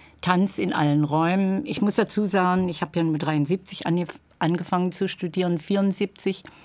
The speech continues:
fand der Hochschulfasching tatsächlich noch im Leuna-Clubhaus statt, in allen Räumen.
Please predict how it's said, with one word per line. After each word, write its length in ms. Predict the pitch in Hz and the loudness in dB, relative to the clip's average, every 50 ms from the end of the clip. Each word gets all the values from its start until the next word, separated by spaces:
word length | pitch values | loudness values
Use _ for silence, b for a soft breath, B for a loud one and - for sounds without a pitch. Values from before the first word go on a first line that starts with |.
| B B B B B B B B B B | B B B B B B B B B B
fand 320 | B - - 175 170 156 165 | B 0 2 2 2 2 2
der 120 | 185 175 | 2 2
Hochschulfasching 840 | 185 196 185 - - 196 180 - - 180 165 - - 180 180 151 | 2 -2 -2 0 0 -2 -2 0 -2 -4 -2 -2 -2 -2 -2 -4
tatsächlich 800 | - - 170 170 185 - - - 196 185 180 - 180 180 180 - - | -4 -4 -2 -2 -2 -4 -4 -4 -4 -4 -4 -4 -4 -4 -4 -4 -2
noch 240 | 180 170 165 - 170 | -2 -2 -2 -2 -2
im 400 | - 165 160 165 165 165 160 160 | -2 0 0 0 0 0 0 0
Leuna-Clubhaus 920 | 151 160 175 220 254 247 202 175 - - 180 160 151 - 170 165 156 - | 0 0 2 4 4 2 2 0 0 -4 -4 -4 -2 -2 -4 -2 -2 -4
statt, 360 | - - - 175 175 175 - | -6 -2 -2 -2 -2 -2 -4
in 180 | - 165 170 | -4 -4 -2
allen 340 | - 165 170 190 214 240 233 | 0 0 2 2 2 0 -2
Räumen. 540 | 202 160 165 156 151 147 143 143 143 151 | 0 0 2 2 2 2 2 0 0 -2